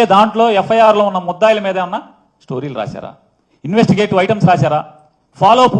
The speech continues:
పేజీలతో స్టోరీలు రాశారా? కోర్టులో ఆ రోజు హీరింగ్ ఉందంటే పెద్ద స్టేటే, స్టేట్ ఐటమ్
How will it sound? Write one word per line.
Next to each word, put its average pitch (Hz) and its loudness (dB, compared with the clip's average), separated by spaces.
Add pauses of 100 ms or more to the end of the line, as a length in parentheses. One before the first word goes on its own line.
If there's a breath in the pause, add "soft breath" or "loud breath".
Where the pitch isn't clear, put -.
(120)
పేజీలతో 220 -4
స్టోరీలు 208 -6
రాశారా? 180 -4 (880)
కోర్టులో 214 -4
ఆ 196 -2
రోజు 202 -8
హీరింగ్ 208 -14
ఉందంటే 208 -10 (460)
పెద్ద 214 -6
స్టేటే, 208 -12 (220)
స్టేట్ 185 -16
ఐటమ్ 160 -14